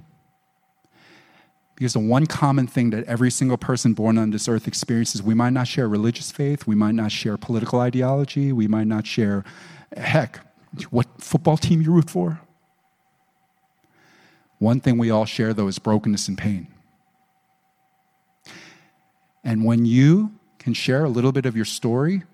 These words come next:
and say, "You know what? Man, I wish I could say I'm conquering this world and I'm, like, living my best life now and, like, I'm killing it, I'm crushing it." Yo, I actually feel crushed.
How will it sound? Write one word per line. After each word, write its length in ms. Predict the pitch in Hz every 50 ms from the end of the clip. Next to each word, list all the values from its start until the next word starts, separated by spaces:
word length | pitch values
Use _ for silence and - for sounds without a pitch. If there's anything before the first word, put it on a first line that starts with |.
| _ -
and 120 | 107 104
say, 260 | - - - 120 117
"You 160 | 117 107 110
know 120 | 117 139 135
what? 320 | 110 107 113 131 147 165 - - _ _ _ _ _ _ _ _ _ _ _ -
Man, 400 | 120 120 120 110 104 87 78 - _ _ _ _ _ _ _ _ _ _ _ _ _ _ _ _ _ _ -
I 100 | - 143
wish 280 | 143 117 123 143 156 -
I 140 | 143 120 120
could 160 | - - -
say 160 | - 139 123
I'm 160 | 104 110 117
conquering 540 | - - - 131 123 123 131 - 131 127 127
this 180 | 123 117 - -
world 340 | 113 117 123 127 127 123 110
and 140 | 98 101
I'm, 160 | 101 110 123 127
like, 160 | 110 101 -
living 280 | 107 117 113 120 117
my 140 | 117 113 113
best 320 | 110 117 113 117 - - 127
life 260 | 123 120 117 - -
now 580 | 113 113 113 120 120 123 123 123 123 120 117
and, 200 | 104 98 98 98
like, 260 | 95 95 101 - - -
I'm 240 | - 113 120 117 104
killing 440 | - - - - 123 117 135 127 123
it, 120 | 127 127
I'm 120 | 107 101 104
crushing 440 | - - 139 127 127 - - 143 135
it." 120 | 127 - - _ _
Yo, 460 | - 101 107 113 123 117 104 98 85 - _ _ _ _
I 140 | - 113 117
actually 280 | 107 - - - -
feel 220 | - - 110 101 95
crushed. 540 | - - - 104 95 98 - - - -